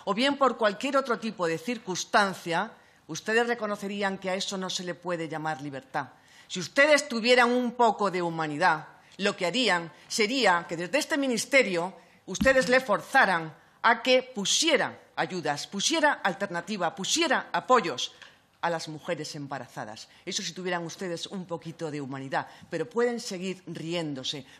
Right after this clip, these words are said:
porque en nada apoyan y en nada ayudan a las mujeres que se pueden encontrar con problemas infranqueables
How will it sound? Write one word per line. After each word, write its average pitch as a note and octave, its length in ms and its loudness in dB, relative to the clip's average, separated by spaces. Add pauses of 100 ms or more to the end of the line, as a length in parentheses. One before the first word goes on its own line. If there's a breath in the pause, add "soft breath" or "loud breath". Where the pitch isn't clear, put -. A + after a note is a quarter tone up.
porque G3 400 -2
en F3+ 220 -4
nada F#3+ 500 0
apoyan D3 760 -6
y G3 120 -2
en F3+ 200 -2
nada F#3+ 500 6
ayudan D3 600 -4 (160 loud breath)
a F3+ 80 0
las F#3 220 -2
mujeres G#3+ 400 -2
que G3+ 100 -8
se F#3 120 -10
pueden A3+ 260 0
encontrar G#3 580 -2
con F#3+ 240 -2
problemas F3+ 800 -2 (580 soft breath)
infranqueables D#3 1300 -6